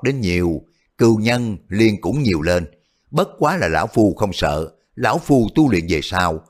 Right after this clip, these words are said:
so với bọn hắn á, luyện được muốn mạnh hơn nhiều. Bọn hắn dám đến trả thù, lão phu liền giết sạch bọn hắn. Đồng thời thả ra hào ngôn, kẻ đến trả thù,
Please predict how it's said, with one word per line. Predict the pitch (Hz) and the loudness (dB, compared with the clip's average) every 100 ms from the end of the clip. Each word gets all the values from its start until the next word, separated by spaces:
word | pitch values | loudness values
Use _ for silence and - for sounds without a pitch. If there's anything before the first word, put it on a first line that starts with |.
| _ _ | _ _
so | - 190 185 | -4 0 0
với | 160 | 0
bọn | 151 85 | 0 0
hắn | 107 131 | -2 -4
á, | 202 185 _ | -6 -12 _
luyện | - 95 98 | -2 0 0
được | 104 90 - | 0 -2 -2
muốn | 151 165 | -6 -2
mạnh | 82 82 | -4 -4
hơn | 92 95 | -6 -4
nhiều. | 90 78 - _ _ _ _ _ _ | -2 -4 -6 _ _ _ _ _ _
Bọn | - 90 101 | -2 -2 -2
hắn | 107 117 170 175 | -4 -4 -8 -14
dám | - 101 120 165 | -4 -4 -2 0
đến | 143 185 | 0 0
trả | 92 98 | -4 -2
thù, | 101 85 69 - _ | 0 0 -2 -10 _
lão | 117 98 160 | -4 -2 0
phu | - 156 131 | 2 2 4
liền | 90 78 101 | 0 0 -4
giết | 190 | -2
sạch | - 78 - | -2 -4 -4
bọn | 82 90 | -4 -4
hắn. | 92 104 - _ _ _ _ - | -4 -8 -14 _ _ _ _ -4
Đồng | 120 104 | -4 -2
thời | 107 101 98 90 - | -2 0 0 -2 -4
thả | 87 95 131 | -4 -4 -4
ra | 110 | -4
hào | 87 | -4
ngôn, | 71 87 95 76 _ _ _ _ _ | -4 -2 -2 -2 _ _ _ _ _
kẻ | 92 92 113 | -2 0 0
đến | 123 143 - | -2 -2 -2
trả | 85 | -4
thù, | - 87 82 71 | 0 0 0 -4